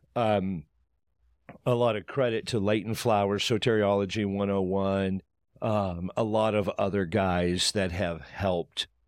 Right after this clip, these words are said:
um, with, um, uh,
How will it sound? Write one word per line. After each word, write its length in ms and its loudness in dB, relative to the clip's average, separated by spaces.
um, 760 -2
with, 840 0
um, 640 -6
uh, 140 0